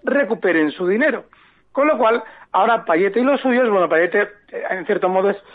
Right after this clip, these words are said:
es simplemente es el, el vocalista del grupo, pero las canciones las hace el núcleo duro.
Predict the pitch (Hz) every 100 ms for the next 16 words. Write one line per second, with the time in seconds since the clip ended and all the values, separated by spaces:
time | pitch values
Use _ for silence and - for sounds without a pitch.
0 | - - 165 202 185 202 214 214 196 190
1 | 165 156 160 170 208 180 - 143 147 170
2 | 202 196 170 185 165 151 - 156 - 170
3 | 196 190 214 180 185 170 214 185 165 160
4 | 160 220 202